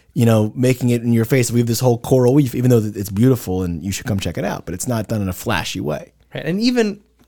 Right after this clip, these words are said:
Speaker 2: so this, this is an idea that Rav Hirsch describes, where fish live in a sep-, completely separate environment. And if you go down and look at them, like, you put on your, you know, your breathing apparatus or whatever,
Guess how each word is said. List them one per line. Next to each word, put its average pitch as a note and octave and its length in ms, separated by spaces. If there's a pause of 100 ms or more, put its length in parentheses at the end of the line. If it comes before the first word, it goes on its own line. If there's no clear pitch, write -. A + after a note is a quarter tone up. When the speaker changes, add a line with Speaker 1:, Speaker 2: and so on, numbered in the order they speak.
Speaker 2:
so - 100
this, G3 200
this G3+ 260
is E3+ 120
an D#3 100
idea C#3 240
that B2 80
Rav B2 160
Hirsch - 260 (240)
describes, - 560 (600)
where C#3 140
fish D3 520
live D3 160
in C3 80
a B2 40
sep-, - 320
completely D#3+ 280
separate C3+ 260
environment. A#2 440
And D3+ 100
if A3+ 180
you D#3+ 140
go D3 120
down C3+ 160
and A2+ 120
look D3+ 160
at - 80
them, A2+ 180 (640)
like, A#2 180
you B2+ 80
put - 120
on A#2 100
your, A2 220 (100)
you A2 80
know, G#2+ 140 (120)
your A#2 240 (640)
breathing B2+ 320
apparatus A#2 500
or A#2 60
whatever, A2+ 340